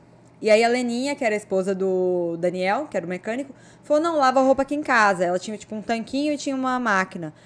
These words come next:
Ela falou, "Não, pode lavar a roupa na máquina porque chegou água hoje."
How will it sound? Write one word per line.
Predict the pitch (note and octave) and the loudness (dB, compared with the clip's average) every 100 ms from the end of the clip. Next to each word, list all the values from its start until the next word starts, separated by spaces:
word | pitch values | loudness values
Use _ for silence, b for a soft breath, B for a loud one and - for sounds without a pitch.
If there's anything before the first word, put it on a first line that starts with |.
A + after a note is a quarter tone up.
| b b b | b b b
Ela | - | -6
falou, | B3+ D4+ | 2 2
"Não, | E4+ | 4
pode | D#4+ D#4+ E4+ | 2 2 2
lavar | E4 C4+ B3+ | 0 2 2
a | A3+ | 2
roupa | G#3+ G#3+ | 2 2
na | G3 | 0
máquina | G3+ A#3 C4 | 2 0 0
porque | A#3+ B3+ C4+ | -4 -4 0
chegou | D4 B3+ C#4 | 0 4 6
água | C4+ D#4 | 6 6
hoje." | D4+ A#3+ A#3+ G3+ | 6 6 2 -2